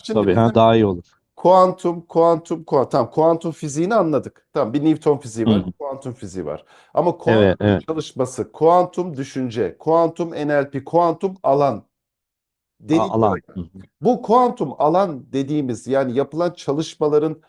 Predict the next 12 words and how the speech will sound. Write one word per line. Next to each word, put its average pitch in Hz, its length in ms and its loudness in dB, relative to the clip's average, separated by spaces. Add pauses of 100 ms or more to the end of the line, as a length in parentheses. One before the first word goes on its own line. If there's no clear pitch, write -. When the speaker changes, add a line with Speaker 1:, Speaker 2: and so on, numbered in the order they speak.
(200)
Speaker 1:
bulunduğu 160 520 0
alan 156 280 4
mı 143 220 -4
nedir? 175 300 -4
Şunun 254 260 -8
tanımını 226 560 -4
bir 262 120 -4 (320)
senden 214 480 2
alalım. 175 220 6
Speaker 2:
Şöyle. 190 160 2
Speaker 1:
Yani 180 360 2
biz 220 240 -6